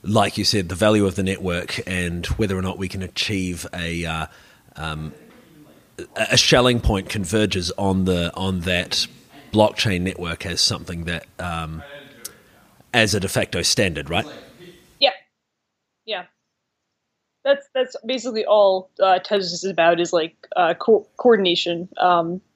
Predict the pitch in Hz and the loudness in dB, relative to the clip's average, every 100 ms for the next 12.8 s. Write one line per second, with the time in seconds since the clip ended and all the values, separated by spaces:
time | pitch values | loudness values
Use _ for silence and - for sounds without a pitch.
0 | - 190 190 180 160 165 - 170 185 202 | -6 -2 0 4 4 4 4 4 4 2
1 | 190 - 190 170 170 160 165 - - - | 0 2 0 0 2 2 2 -4 -6 -6
2 | 67 - - _ _ _ _ _ - - | -6 -8 -10 _ _ _ _ _ -20 -18
3 | - - 196 165 165 214 220 262 170 147 | -16 2 2 4 4 6 6 2 2 2
4 | - 127 117 110 104 101 95 117 113 - | 4 2 2 2 2 2 0 -4 -4 -4
5 | 117 - 175 202 - 147 117 95 - _ | 0 4 4 4 0 2 2 -2 -6 _
6 | _ _ _ _ 123 - 254 269 - 165 | _ _ _ _ -4 0 2 2 4 4
7 | 143 139 117 - 143 113 - 143 135 110 | 4 0 -2 0 0 0 4 4 4 2
8 | 135 - 165 202 233 196 120 110 143 196 | 0 2 2 2 4 4 2 0 2 4
9 | 123 95 - 113 117 - - 196 262 226 | 4 2 -2 -2 2 2 4 2 2 -6
10 | - _ _ _ _ - 120 120 117 90 | -14 _ _ _ _ -6 0 2 0 0
11 | - 127 123 - 185 170 139 101 117 110 | 4 6 6 6 4 4 0 0 2 2
12 | 107 - - - - 98 95 92 | 0 -2 -6 -8 -4 -2 0 -2